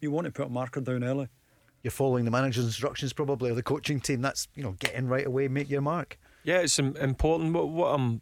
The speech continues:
Speaker 3: I'm liking with Rangers, three behind
Speaker 2: Mm-hmm.
Speaker 3: Morelos, they're interchanging all the time.
Speaker 2: Mm-hmm.
Speaker 3: Um, Kent, Aribo, um, and Arfield.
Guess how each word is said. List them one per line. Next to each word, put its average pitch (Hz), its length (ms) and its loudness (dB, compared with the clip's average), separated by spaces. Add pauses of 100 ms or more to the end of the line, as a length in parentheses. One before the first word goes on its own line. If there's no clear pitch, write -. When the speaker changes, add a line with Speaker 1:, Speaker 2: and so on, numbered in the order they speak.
Speaker 3:
I'm 123 200 -2
liking 127 240 0
with 117 340 0
Rangers, 123 480 2
three 120 240 0
behind 117 440 2
Speaker 2:
Mm-hmm. 131 160 -8
Speaker 3:
Morelos, 127 420 2
they're 127 120 2
interchanging 143 600 2
all 147 140 2
the 139 80 2
time. 123 260 0 (460)
Speaker 2:
Mm-hmm. 113 260 0
Speaker 3:
Um, 110 200 0 (1200)
Kent, 139 340 4 (280)
Aribo, 120 500 2 (200)
um, 113 560 -2
and 117 80 -6
Arfield. 127 560 -2